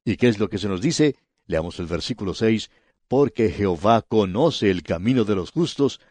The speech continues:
mas la senda de los malos perecerá." Y perecerá quiere decir simplemente que está perdido.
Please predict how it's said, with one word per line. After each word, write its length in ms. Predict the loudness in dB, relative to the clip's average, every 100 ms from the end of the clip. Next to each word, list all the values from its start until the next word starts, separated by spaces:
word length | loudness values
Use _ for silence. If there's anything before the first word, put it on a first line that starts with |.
| _ _ _
mas 380 | -2 0 0 0
la 140 | -2
senda 440 | 2 2 4 4 4
de 100 | 2
los 180 | 0
malos 480 | 2 2 2 0 -6 _ _ _
perecerá." 600 | 0 2 2 -2 -4 -8 _ _ _ _ _ _ _
Y 140 | 4
perecerá 480 | 6 6 6 6 6
quiere 200 | 4 4
decir 260 | 4 2 0
simplemente 520 | 0 0 0 2 0
que 260 | 0 0
está 240 | 0 2 0
perdido. 500 | 0 2 2 2